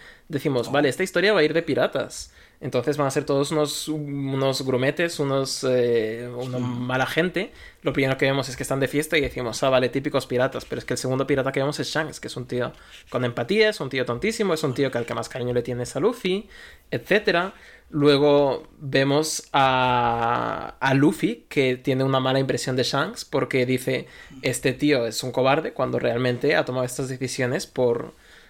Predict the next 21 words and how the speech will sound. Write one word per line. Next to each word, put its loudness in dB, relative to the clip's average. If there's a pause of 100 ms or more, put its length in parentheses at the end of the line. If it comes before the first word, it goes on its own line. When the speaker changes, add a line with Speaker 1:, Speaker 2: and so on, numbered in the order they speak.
(200)
Speaker 1:
porque 2
sabe 2
lo 2
que -2
le 0
importa, -4
¿no? -6
Porque -8
sabe 2
que 0
le 0
importa 0
proteger -2
a -2
los -2
suyos -2
y -4
que 0 (160)
nada 0
debería, 2
eh, -12